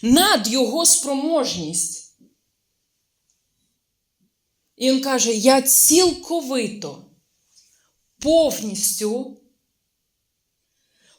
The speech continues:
покладаюся на руку його благодаті. Саме вона мене витягнула, саме вона дозволила мені знов піднятися,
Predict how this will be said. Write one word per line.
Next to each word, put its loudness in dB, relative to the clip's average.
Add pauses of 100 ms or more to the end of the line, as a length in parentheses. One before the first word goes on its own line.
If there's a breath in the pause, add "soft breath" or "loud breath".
покладаюся 0 (400 soft breath)
на 4
руку -2
його -2
благодаті. -2 (500 loud breath)
Саме 4
вона 0 (120)
мене 2
витягнула, 0 (540 loud breath)
саме 4
вона 0
дозволила 2
мені -2
знов 2
піднятися, -2